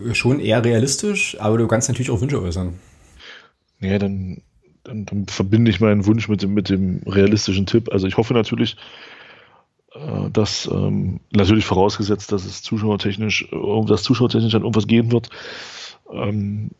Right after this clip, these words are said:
Speaker 2: dass Würzburg und Ingolstadt aufsteigen. Also Würzburg von mir aus direkt und Ingolstadt dann über die Relegation.
Speaker 1: Mhm.
Speaker 2: Äh, es ist nun mal von dem, was da jetzt oben noch mitspielt, w-, was aufsteigen kann, das mit Abstand unattraktivste, <laughs> das muss man halt leider so sagen.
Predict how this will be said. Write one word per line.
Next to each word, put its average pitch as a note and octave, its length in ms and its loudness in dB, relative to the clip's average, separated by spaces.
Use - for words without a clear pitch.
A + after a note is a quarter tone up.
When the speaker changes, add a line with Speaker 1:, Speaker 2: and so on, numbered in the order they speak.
Speaker 2:
dass - 380 0
Würzburg A2+ 440 2
und G#2+ 120 0
Ingolstadt C3 460 2
aufsteigen. C3+ 460 -4
Also G2+ 180 2
Würzburg A2 300 0
von G#2 160 -2
mir G#2+ 160 4
aus G#2 160 -2
direkt G#2+ 400 0
und G2+ 200 -4
Ingolstadt G#2+ 440 -2
dann G2 80 -2
über G2+ 160 -2
die G#2 60 -2
Relegation. G2+ 640 0
Speaker 1:
Mhm. G#2 340 -2
Speaker 2:
Äh, F2+ 200 -4
es F2+ 140 -4
ist - 140 -6
nun G2+ 100 4
mal F#2+ 100 6
von G2 160 2
dem, G2+ 160 6
was G#2 140 2
da G2+ 120 4
jetzt G2+ 200 2
oben A2+ 240 0
noch G#2 140 2
mitspielt, A#2 580 2
w-, - 200 -6
was G#2+ 180 -2
aufsteigen G#2 380 0
kann, A2 320 0
das G2+ 200 0
mit G2 100 -6
Abstand - 300 -2
unattraktivste, - 760 0
<laughs> A2+ 60 4
das - 140 -8
muss G#2 160 -2
man A2 100 2
halt - 200 -2
leider A2 260 0
so - 120 -10
sagen. G#2 300 0